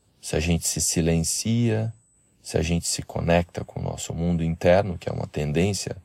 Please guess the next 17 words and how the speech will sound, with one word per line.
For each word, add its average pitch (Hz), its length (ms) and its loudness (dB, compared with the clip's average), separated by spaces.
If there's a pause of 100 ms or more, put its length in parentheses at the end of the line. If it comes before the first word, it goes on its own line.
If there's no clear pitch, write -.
(100)
do 80 160 0
ano, 76 320 0 (1120)
a - 140 -6
gente 80 640 -8 (1200)
tem 85 160 0
mais 82 260 0
presença. 123 760 0 (1600)
Salvo 107 640 6
uma, 85 260 4 (160)
uma 87 320 0
grande 90 360 2
parte 82 360 0
que - 120 -10
fica 87 320 -4
viajando 82 560 -2
na 76 100 -4
maionese. 82 720 -6